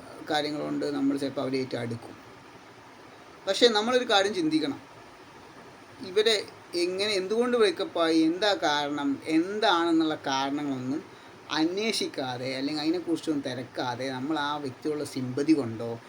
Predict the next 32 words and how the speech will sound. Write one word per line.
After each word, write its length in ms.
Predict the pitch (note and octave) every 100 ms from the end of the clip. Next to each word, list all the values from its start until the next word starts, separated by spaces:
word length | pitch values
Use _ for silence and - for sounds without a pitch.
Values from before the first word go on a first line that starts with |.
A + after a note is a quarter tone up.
| - -
ഇഷ്ടം 300 | - - G#3 E3+
കൊണ്ടോ 300 | C#3 B2+ B2 A#2+
ഫ്രണ്ട്ഷിപ്പ് 440 | C3+ C#3 - G#3+ G3+
കൊണ്ടോ 240 | F3+ C#3+ C3+
ഒക്കെ 120 | A#2+ B2
റിലേഷൻഷിപ്പായി 960 | C3 C#3+ D#3+ D#3+ D#3+ D3 D#3 D3+ B2+ C3 C3
കഴിഞ്ഞാൽ 420 | A#2+ A#2+ C#3+ B2+ - - - - -
ഇതുപോലത്തെ 520 | E4 G4+ G4+ G4+ - D#4+ E3
ക-, 180 | D3+ - - -
പ്രശ്നങ്ങൾ 360 | C#3 D#3+ D3 C#3
വരും, 160 | A#2 A2
ഈ 40 | D3 C3+
അഫ്സൽ 260 | C3 - D#3+
നേരിടുന്ന 320 | D3+ C#3 B2+ A#2+
പ്രശ്നങ്ങൾ. 340 | - - A2 - - - - - - - - - - D#3+
ഏ, 20 | E3 G#4 - - - - - -
സത്യം 300 | F#3+ - B3 A#3+
പറഞ്ഞു 240 | G#3 G#3
കഴിഞ്ഞാൽ 240 | F#3+ F#3+ E3+ F3
ഏത് 140 | G3+ A3+
ഫ്രണ്ടാണെങ്കിലും 720 | F3 D#3 E3 C#3+ C#3+ D3 F3+ F3
ആ 60 | E3+
ഫ്രണ്ട് 200 | G3+ G3 G3+
വേറെ 140 | G3+ G3+
ആൾ 80 | G3+ F#3+
റിലേഷൻഷിപ്പായി 540 | F#3+ E3 E3 F#3 F3+ E3+
ബ്രേക്കപ്പായി 460 | F3 F3 E3 E3+ E3
ചിലപ്പോൾ 200 | E3 E3
of 40 | -
course 160 | F#3 F3
നമ്മൾ 140 | E3 F#3
അവരെ 140 | F3